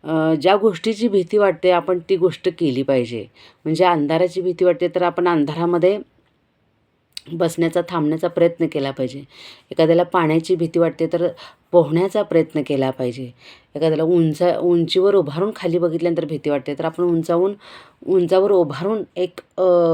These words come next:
काय म्हणतात, आपल्या शरीरात होणारे जे काही चेंजेस आहेत भीतीमुळं, त्याचं निरीक्षण करून ज्या गोष्टीची भीती आहे, ती हळूहळू आपल्या मनातून आपण घालवली पाहिजे. आणि मग तर आपलं,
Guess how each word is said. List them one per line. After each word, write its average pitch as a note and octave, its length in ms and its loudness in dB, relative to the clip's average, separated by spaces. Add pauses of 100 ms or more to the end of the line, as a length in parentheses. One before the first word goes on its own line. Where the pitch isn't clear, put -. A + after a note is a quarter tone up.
(200)
काय G#3+ 100 2
म्हणतात, G#3 260 -4
आपल्या G#3+ 300 0
शरीरात G#3 360 2
होणारे G#3+ 320 -2
जे G3+ 140 0
काही A3+ 180 2 (460)
चेंजेस G3+ 500 4
आहेत F#3 180 -2 (140)
भीतीमुळं, D3+ 440 0 (420)
त्याचं G#3 240 2
निरीक्षण A3+ 480 2
करून A3 380 2 (200)
ज्या G#3 240 6
गोष्टीची A#3 420 -2
भीती F3+ 320 0
आहे, C#3 140 2 (380)
ती G#3+ 60 2
हळूहळू A3 680 4
आपल्या G3+ 320 2
मनातून F3 360 0
आपण E3+ 260 0
घालवली C3+ 400 -4
पाहिजे. C3+ 420 -8 (640)
आणि D#3 220 0
मग D#3+ 160 2 (160)
तर G3 180 4
आपलं, E3+ 460 0